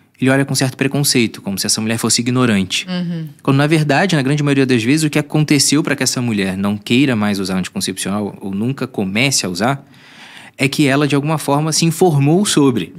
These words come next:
Speaker 2: Ou seja, exatamente o contrário.
Speaker 1: Ela viu o outro lado, ou sentiu já na pele, e não quer mais, ouviu alguém próximo que usou e sabe dos efeitos. Eu costumo dizer que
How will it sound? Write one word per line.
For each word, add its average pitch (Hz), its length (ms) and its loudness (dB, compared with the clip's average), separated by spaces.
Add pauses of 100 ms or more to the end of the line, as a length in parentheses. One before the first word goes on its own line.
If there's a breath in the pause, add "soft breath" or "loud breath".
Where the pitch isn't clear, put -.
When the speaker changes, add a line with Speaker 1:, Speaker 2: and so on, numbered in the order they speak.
(140)
Speaker 2:
Ou 208 100 2
seja, 220 220 0
exatamente 247 680 0
o 269 40 -2
contrário. 196 260 2
Speaker 1:
Ela 139 160 2
viu 370 120 2
o 139 80 2
outro 156 300 2
lado, 139 520 0
ou 151 180 4
sentiu 226 420 2
já 233 120 2
na 254 100 0
pele, 139 400 0 (320)
e 117 60 0
não 127 120 2
quer 165 160 0
mais, 147 280 2
ouviu 156 260 2
alguém 151 380 2
próximo 117 500 0
que 123 140 0
usou 117 400 2 (420 loud breath)
e - 80 2
sabe 139 320 2
dos 127 160 0
efeitos. 85 540 -4 (420 loud breath)
Eu 117 80 0
costumo 156 340 2
dizer 127 440 0 (460)
que 110 320 -2